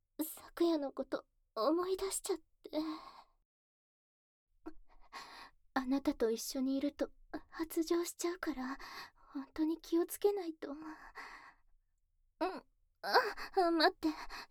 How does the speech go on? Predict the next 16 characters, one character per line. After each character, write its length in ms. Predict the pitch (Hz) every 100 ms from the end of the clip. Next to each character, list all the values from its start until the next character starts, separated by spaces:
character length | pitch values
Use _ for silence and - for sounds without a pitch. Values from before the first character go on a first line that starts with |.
| 339 330
動 100 | 349
か 140 | 370
な 100 | 349
い 80 | 294
で。 80 | - - - - - - - - - _
私 320 | 269 269 -
が 140 | - 285
動 200 | 277 302
く 120 | -
か 120 | - - 240 - - - - - - - - - _ _ _ _ _ _ _ _ _ _
ら。 80 | 294
あ、 40 | 320 - - 320 320 - _ _ _ _ _ -
う 40 | 294
ん。 180 | 440
う 40 |
ん。 80 | 359